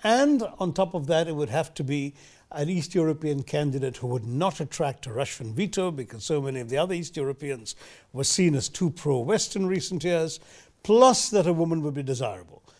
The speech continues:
Now, you had one candidate who ticked all these three boxes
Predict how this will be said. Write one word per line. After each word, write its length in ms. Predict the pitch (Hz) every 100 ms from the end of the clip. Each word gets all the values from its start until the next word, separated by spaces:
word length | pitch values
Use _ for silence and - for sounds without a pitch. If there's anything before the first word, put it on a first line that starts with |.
| _
Now, 100 | -
you 100 | 135
had 140 | 139 127
one 240 | 135 196
candidate 440 | - 151 131 143 135
who 60 |
ticked 280 | 135 180 147
all 220 | 170 220
these 180 | 226 165
three 140 | -
boxes 560 | 151 120 - - 220 220